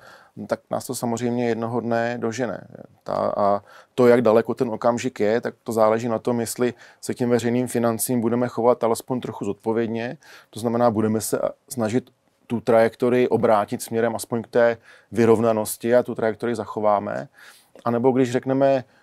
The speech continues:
„To nás nezajímá, my teďka prostě máme tady nějaké krátkodobé cíle, pojďme teďka klidně ten, eh, schodek ještě prohloubit.“ A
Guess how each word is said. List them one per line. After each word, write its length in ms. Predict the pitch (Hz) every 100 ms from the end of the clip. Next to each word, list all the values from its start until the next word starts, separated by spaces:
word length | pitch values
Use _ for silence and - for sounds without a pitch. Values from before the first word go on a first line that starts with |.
| _
„To 100 | -
nás 220 | 123 135
nezajímá, 600 | 110 101 113 113 123 127
my 120 | 127 117
teďka 320 | 117 - 123
prostě 280 | 113 - 123
máme 220 | 113 120
tady 140 | 120
nějaké 240 | 120 117 127
krátkodobé 600 | 127 113 - 123 123 131
cíle, 380 | - 104 113 123
pojďme 380 | 110 113 123
teďka 500 | 120 113 - 123 120 - _ _
klidně 320 | - 117 120 117
ten, 360 | 123 120 117
eh, 180 | 113 110
schodek 420 | 101 - 117 117
ještě 240 | 117 104 123
prohloubit.“ 760 | 110 107 107 107 104 117 135 _ _ _ _ _ _ _ _ _ _ _ _ _ _
A 180 | 117 123